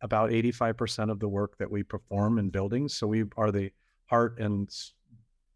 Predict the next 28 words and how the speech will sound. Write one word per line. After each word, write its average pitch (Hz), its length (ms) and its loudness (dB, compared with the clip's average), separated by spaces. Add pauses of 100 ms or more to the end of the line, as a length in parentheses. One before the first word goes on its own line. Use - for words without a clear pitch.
(340)
the 110 100 -10
p-, - 120 -18 (180)
blood 131 240 4
and 107 420 0
flow 117 420 2
through 113 320 -4 (400)
the 101 400 0
entire 107 400 2
building 92 400 0
system. 87 360 -10
So - 200 -6
we 98 180 2 (180)
provide 95 460 -2
the 90 180 -2 (440)
plumbing, 117 320 2
the 107 120 2
H 107 240 0
V 107 140 0
A 104 60 0
C, 104 260 -2
the 101 160 -2
hydronic 104 500 -2
piping, 104 380 0
the 98 60 0
refrigeration 98 800 -2
piping, 98 400 -2
the 87 80 -4
cooling, 101 520 0